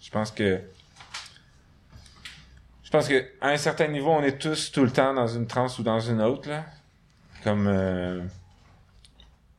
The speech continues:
tu peux être, tu peux être dans une transe de métro, boulot, dodo pendant des mois, là.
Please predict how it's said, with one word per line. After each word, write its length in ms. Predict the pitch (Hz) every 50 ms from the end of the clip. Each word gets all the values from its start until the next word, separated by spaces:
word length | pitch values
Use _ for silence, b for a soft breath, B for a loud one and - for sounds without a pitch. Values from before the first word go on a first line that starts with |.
| - - _ -
tu 80 | - -
peux 100 | - 117
être, 340 | 113 110 98 101 101 92 - -
tu 100 | - -
peux 100 | 123 123
être 100 | 117 110
dans 120 | 117 117
une 180 | 110 113 110 101
transe 360 | - - 120 123 123 123 123
de 600 | 107 104 104 104 104 101 101 101 101 98 95 92 90 78 82
métro, 320 | 101 107 101 - 120 110
boulot, 280 | 110 110 110 107 107 104
dodo 380 | 101 104 98 90 104 104 104
pendant 320 | - 113 95 92 92 92 92
des 120 | 92 92
mois, 260 | 95 95 90 92 110 117
là. 100 | 113